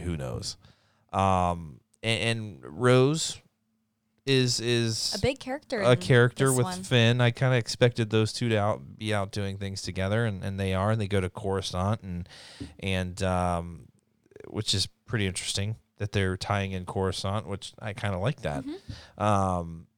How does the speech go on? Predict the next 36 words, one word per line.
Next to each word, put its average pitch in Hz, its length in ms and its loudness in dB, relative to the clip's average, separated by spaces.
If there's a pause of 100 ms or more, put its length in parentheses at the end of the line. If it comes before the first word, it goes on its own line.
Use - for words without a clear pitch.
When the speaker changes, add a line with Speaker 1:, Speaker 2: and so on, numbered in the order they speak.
(240)
Speaker 1:
w-, 131 220 -12
what 185 160 2
else, 120 260 4
Holly? 110 280 2
Is 117 80 0
there 127 100 0
anything 139 320 0
else 120 240 2
in 127 140 0
there 123 240 4
that, 110 220 0 (680)
uh, 60 40 -10
they 104 120 -2
say 123 220 4
Leia? 117 440 4
I 110 60 2
mean, 117 180 0
and 127 160 -2
also, 127 460 4
I, - 140 -6 (1200)
you 113 180 -8
gotta 120 260 6
disclose 104 600 0
that 98 160 -6
this 98 180 -2
script 117 420 -2
was, 95 360 -4
if 95 480 -8
the 95 100 -2
date 95 320 -2
is 87 160 -4
accurate, 95 560 -4 (480)
was, 101 460 0 (1040)
I 104 100 -2
don't 101 160 0
know, 90 400 0